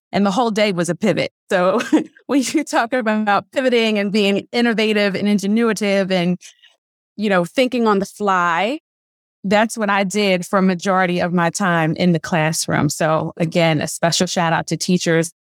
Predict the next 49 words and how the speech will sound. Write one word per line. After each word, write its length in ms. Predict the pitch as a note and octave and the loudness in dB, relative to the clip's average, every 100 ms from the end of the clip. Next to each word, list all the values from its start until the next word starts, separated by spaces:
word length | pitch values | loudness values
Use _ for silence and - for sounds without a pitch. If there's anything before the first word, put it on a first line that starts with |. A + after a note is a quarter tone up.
| _ _ _ | _ _ _
and 160 | - E4+ | 0 0
to 100 | F#4+ | 0
parents 640 | - F#4+ G4 F3+ - - - | -2 0 0 0 -6 -14 -2
who, 400 | A3 G#3 G3 F#3 _ _ - | 0 2 0 -4 _ _ -4
for 120 | G3+ | -2
the 120 | F#3+ | -2
past 400 | - A#3 A3 - | 0 0 0 -2
two 160 | - C4+ | -2 0
years, 360 | C#4 F4+ B3 | 2 0 0
who 80 | B3 | -2
had, 260 | A3+ A3+ A3 - | 0 0 0 -4
had 220 | B3 A3+ | 0 2
to 80 | A#3+ | 0
become 360 | A#3 - C4+ F4 | -4 0 0 2
teachers. 420 | E4+ C4+ G#3 - | 0 0 0 0
They 120 | G3+ | 0
got 220 | A3 A3 | 2 2
a 20 | |
little 140 | A#3 G#3+ | 0 -2
taste 400 | - A#3+ C4 A#3 | -2 -2 0 0
of 180 | A3+ G3+ | 0 0
what 180 | A3+ | 0
it, 100 | A3 - | 0 -2
what 160 | B3 | 0
it's 180 | B3 - | 0 -2
like, 360 | C4+ C4 G3+ G#3 | 0 2 0 0
right? 360 | G#3 G#3+ A#3+ - _ _ _ - _ _ - | 0 0 -4 -12 _ _ _ -20 _ _ -4
Um, 260 | C#4 C#4+ C#4 | 0 0 0
and 140 | D#4+ | -2
so, 260 | - F4+ F4 | 0 0 0
yeah, 280 | G4+ C5 E4+ | 0 0 0
so 220 | D4+ C4+ | 0 0
I 120 | C#4 | 0
taught 420 | - - D#4 - | -2 -2 -2 -2
for, 280 | - D#4 C#4+ | -2 0 0
for 180 | - B3+ | -2 -4
ten 380 | - D#4+ D#4 D#4 | -2 -2 0 0
years, 520 | D4+ D4+ D4+ D4 - _ G#3+ | 2 0 0 -2 -12 _ -6
really 400 | G#3+ C4+ C#4+ C#4 | -2 0 0 0
loved 340 | C4 C4 A#3+ | 0 0 -2
it. 440 | C4+ C4 C4 B3+ A#3+ - | -4 -4 0 0 0 -2
I 400 | G3+ G3+ G3+ G3 _ _ _ | 0 0 -2 -6 _ _ _
enjoyed 380 | G#3+ G#3 A3+ G#3 | -2 0 0 0
the 60 | - | -2
people 320 | - C#4+ C4+ | -4 -4 0
I 140 | G3+ | 0
was 200 | F#3+ G3 | 0 -4
working 380 | A3+ A#3 B3 A#3 | -2 0 0 0
with. 420 | A#3 A3+ A3+ - | 2 0 -2 -10